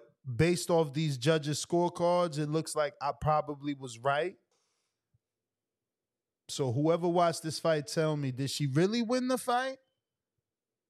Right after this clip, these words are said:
Or is there two stories to tell here? Because these scores don't sound right.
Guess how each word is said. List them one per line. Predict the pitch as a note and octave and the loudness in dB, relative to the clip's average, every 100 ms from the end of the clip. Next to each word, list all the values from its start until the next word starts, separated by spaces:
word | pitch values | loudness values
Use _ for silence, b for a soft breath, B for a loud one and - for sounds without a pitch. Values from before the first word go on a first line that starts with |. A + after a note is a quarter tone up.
| _ _ _ | _ _ _
Or | C#3+ D3+ | 0 0
is | D3+ C3+ | 0 -2
there | D3 D#3 D#3 | 0 2 0
two | - - G3+ | -2 -6 -4
stories | - G3 F#3 E3 D#3+ C#3 | -2 2 2 4 0 -2
to | D3+ | -4
tell | - F#3 D#3+ D3 | -2 0 0 0
here? | C3 C3 B2 | -2 -4 -4
Because | C3 - C3+ B2+ A#2+ | -8 -4 -4 -2 -4
these | D3 F3+ - | -4 -2 -4
scores | - F#3 F#3+ F3 C#3+ | -2 2 2 2 0
don't | D#3+ D#3 | 0 -2
sound | D3 E3+ D#3+ D3+ C3+ | -2 -2 -2 0 -2
right. | B2 A#2 A2 | -2 -4 -6